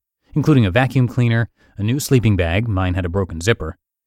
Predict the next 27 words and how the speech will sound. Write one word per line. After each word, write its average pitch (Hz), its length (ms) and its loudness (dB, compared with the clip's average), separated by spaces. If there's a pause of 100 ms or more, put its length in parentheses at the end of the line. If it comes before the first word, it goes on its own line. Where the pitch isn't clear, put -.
(160)
and 135 120 2
a - 20 2
new 160 140 2
blazer 131 460 -2
for 113 120 -2
my 101 140 2
rare 120 360 2
but 107 120 -2
important 101 560 0
in-person 110 500 0
meetings. 127 480 -2 (680)
The 151 80 0
rule 226 240 4
for 202 100 -2
these 147 220 0
items 104 360 0
was 92 180 -2
this. 87 380 -6 (540)
I 135 60 -4
had 214 180 0
to 233 60 -6
do 170 240 -2
some 147 240 -2
research 110 420 -4
and 135 180 -2
buy 107 200 -4
quality. 147 520 -2